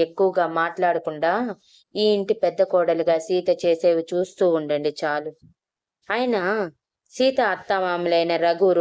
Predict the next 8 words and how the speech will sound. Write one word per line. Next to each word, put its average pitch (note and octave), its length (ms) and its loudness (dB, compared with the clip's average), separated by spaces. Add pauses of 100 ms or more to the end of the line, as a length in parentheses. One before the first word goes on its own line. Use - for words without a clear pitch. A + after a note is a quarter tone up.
(160)
రఘుకి F#3+ 560 2
రూపకే E3+ 500 2 (540)
అభ్యంతరం G3 600 0
లేనప్పుడు D#3 520 0
మీరెందుకు G3+ 600 0
మధ్యలో F#3+ 440 2
మేమున్నామంటూ F3+ 800 0
దూరిపోతున్నారు? F3 960 0